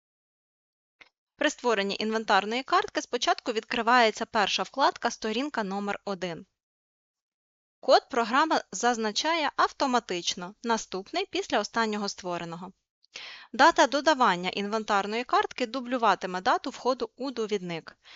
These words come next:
Якщо є необхідність, е, її можна змінити. Обов'язково має бути проставлена відмітка «Очікує введення в експлуатацію».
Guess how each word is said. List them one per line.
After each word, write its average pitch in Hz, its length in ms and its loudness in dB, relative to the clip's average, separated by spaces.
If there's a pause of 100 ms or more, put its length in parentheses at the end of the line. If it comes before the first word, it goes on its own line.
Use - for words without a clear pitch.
(260)
Якщо 233 320 2
є 226 120 2
необхідність, 254 720 -4 (420)
е, 214 80 -4
її 247 300 -2
можна 226 360 -2
змінити. 175 540 -10 (1040)
Обов'язково 277 680 4
має 202 260 2
бути 202 220 -6
проставлена 196 760 -2
відмітка 247 640 0
«Очікує 233 500 0
введення 208 480 2
в 208 80 -4
експлуатацію». 202 960 -6